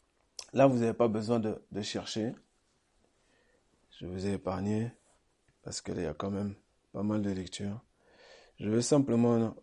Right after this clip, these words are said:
continuer dans le comment. C'est ce, cette parole-là que le Seigneur m'a donnée. À l'instant où, à la seconde près, j'ai reçu ce coup de fil,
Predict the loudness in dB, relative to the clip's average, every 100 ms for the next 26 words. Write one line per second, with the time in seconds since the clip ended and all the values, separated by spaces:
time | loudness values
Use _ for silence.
0 | _ 0 2 6 6 6 4 2 0 -2
1 | -4 -10 _ _ _ _ _ _ _ _
2 | _ _ _ _ -18 -18 -20 -20 -20 -20
3 | _ _ 6 6 10 12 12 12 12 12
4 | 12 12 12 12 12 12 8 8 10 8
5 | 6 4 2 -4 _ _ _ _ _ _
6 | _ _ -10 0 4 4 6 8 8 8
7 | 6 6 2 2 4 4 4 8 12 12
8 | 12 10 10 10 6 2 0 -4 -6 -8
9 | -8 -6 -10